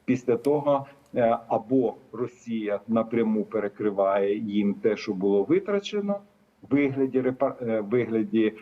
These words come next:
е, цього кредиту вони будуть надавати тоді репарації, які будуть йти на погашення цього акти-, е, на погашення цього боргу, яке було зроблено країнами Європейського Союзу. Або, якщо Росія на це не піде,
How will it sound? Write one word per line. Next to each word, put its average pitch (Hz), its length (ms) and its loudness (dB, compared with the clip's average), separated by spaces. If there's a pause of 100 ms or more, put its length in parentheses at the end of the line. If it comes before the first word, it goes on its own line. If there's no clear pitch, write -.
(240)
е, 113 220 2
цього 113 280 0
кредиту 120 500 -2
вони 110 220 0
будуть 101 340 -2
надавати 98 520 0
тоді 101 440 -6
репарації, 127 720 -2
які 117 180 -2
будуть 107 380 -4
йти 127 300 0
на 127 160 2
погашення 113 680 -2 (100)
цього 107 300 0
акти-, 127 440 0
е, 117 220 2
на 110 160 0
погашення 113 640 -2
цього 107 200 2
боргу, 123 460 2 (260)
яке 113 240 0
було 104 300 0
зроблено 101 580 0
країнами 98 600 -2
Європейського 131 760 -2
Союзу. 190 600 0 (280)
Або, 175 580 -2
якщо 151 380 -4
Росія 135 440 2
на 123 160 -2
це 120 200 -4
не 117 160 -2
піде, 220 440 -2